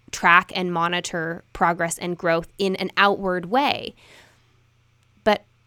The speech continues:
are there also roots happening in schooling? As I've taken this sort of cross-section of the tree approach to my ideas around what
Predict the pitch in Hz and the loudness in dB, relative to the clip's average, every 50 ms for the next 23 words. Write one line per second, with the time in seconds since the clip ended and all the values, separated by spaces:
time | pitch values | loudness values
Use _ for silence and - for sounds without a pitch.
0 | _ _ _ _ _ _ - 190 190 214 214 226 220 - - 190 202 220 - - | _ _ _ _ _ _ 2 2 4 4 4 2 0 2 2 2 2 0 0 0
1 | 220 202 180 180 175 185 247 - - - 233 233 240 - 262 262 269 277 294 320 | 0 0 0 -2 -4 -4 -4 -4 -4 -4 -2 -2 -4 -2 -4 -4 -4 -4 -6 -8
2 | - _ _ _ _ _ _ _ _ _ _ _ _ - - 202 208 - - - | -10 _ _ _ _ _ _ _ _ _ _ _ _ -8 -6 -4 -4 -4 -4 -4
3 | - 202 208 226 240 262 285 320 - _ _ _ _ _ _ _ _ _ _ _ | -4 -4 -4 -2 -4 -4 -6 -10 -14 _ _ _ _ _ _ _ _ _ _ _
4 | _ _ _ _ _ _ _ _ _ _ _ _ _ _ - 196 190 - 190 185 | _ _ _ _ _ _ _ _ _ _ _ _ _ _ -8 -6 -4 0 0 -2
5 | 175 - - _ _ _ _ - _ _ _ _ - - - - _ _ _ _ | -2 -4 -14 _ _ _ _ -20 _ _ _ _ -20 -20 -20 -20 _ _ _ _
6 | - - - - 226 226 226 - 226 214 202 190 180 185 180 - - - 190 180 | -18 -10 -4 0 0 0 2 2 -2 -2 -2 -2 -4 -4 -4 -6 -6 -4 -4 -4
7 | 180 175 175 - - _ _ _ _ - - - - 208 240 - - - 240 220 | -4 -4 -8 -10 -16 _ _ _ _ -20 -6 0 2 2 2 2 2 0 0 -2
8 | - - - 214 196 180 180 185 185 - - - 202 202 196 190 - 170 - - | -2 -2 -2 -2 -2 -2 -2 -4 -4 -4 -4 -4 -2 0 0 0 -2 -4 -8 -10
9 | - - - 214 214 202 180 - - - - - - 196 185 185 175 170 165 170 | -10 -2 0 2 2 2 0 -4 -8 -8 -6 -4 -4 -4 -2 -2 -2 -2 -2 -2
10 | 170 165 - - - 180 185 175 170 - 202 214 240 254 240 214 202 180 185 185 | -4 -6 -6 -4 -4 -2 -2 -2 -4 -2 0 2 2 2 2 -2 -4 -2 -2 -2
11 | 180 190 190 190 190 180 185 185 208 - | 0 0 0 -2 -4 -2 0 0 0 0